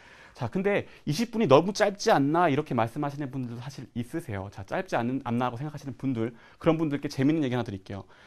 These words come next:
자, 여기 동물원 원숭이가 있습니다. 동물원 원숭이. 여기 동물원 원숭이가 있고요. 그쵸? 그리고 여기 인간이 있어요.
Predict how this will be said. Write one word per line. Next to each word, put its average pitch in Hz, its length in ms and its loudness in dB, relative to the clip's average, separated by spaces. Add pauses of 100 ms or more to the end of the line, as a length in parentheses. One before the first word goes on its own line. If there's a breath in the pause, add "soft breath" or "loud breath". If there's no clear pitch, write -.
(120 loud breath)
자, - 140 2
여기 170 360 4 (200)
동물원 185 440 4
원숭이가 143 460 2
있습니다. 110 260 -6
동물원 131 300 -2
원숭이. 101 480 -6
여기 135 100 -10
동물원 143 300 -4
원숭이가 120 440 -4
있고요. 127 260 -10
그쵸? 165 340 -8 (420 loud breath)
그리고 202 320 -2 (460 soft breath)
여기 185 400 -2 (380)
인간이 151 480 2
있어요. 98 360 -4